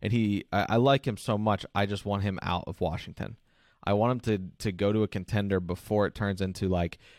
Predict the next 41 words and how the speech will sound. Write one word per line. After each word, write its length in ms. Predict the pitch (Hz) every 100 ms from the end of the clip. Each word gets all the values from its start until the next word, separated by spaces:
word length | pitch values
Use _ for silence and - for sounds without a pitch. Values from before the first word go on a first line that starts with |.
| _
you 100 | 120
know, 200 | 101 90
the 80 | 92
time 260 | - 95
for 100 | 92
him 120 | 98 92
to 60 |
start 420 | - 98 90 - _ _ _ 95
being 180 | 107 92
a 60 |
journeyman 480 | 87 95 90 87 82
because 280 | 87 - 87
his 100 | 78
career 320 | - 90 82
is 80 | 95
almost 260 | 82 78 95
over 180 | 87
and 100 | 78
he 60 | 95
just 160 | 82 -
wants 160 | 82
a 40 | 64
ring. 300 | 71 67 - - - -
I, 300 | 92 92 92 -
I 60 |
really 320 | 90 98 98 95
wish 360 | 95 90 - _ _ -
that 120 | 98
he 180 | - 95
would 140 | 87
just 140 | 87
go 120 | - 78
team 220 | - 73
up 120 | 76
somewhere. 440 | - 87 85 82 -
We're 140 | - 65
in 80 | 107
the 80 | 101
team 220 | - 104
up 160 | 92 -
era, 340 | 90 92 87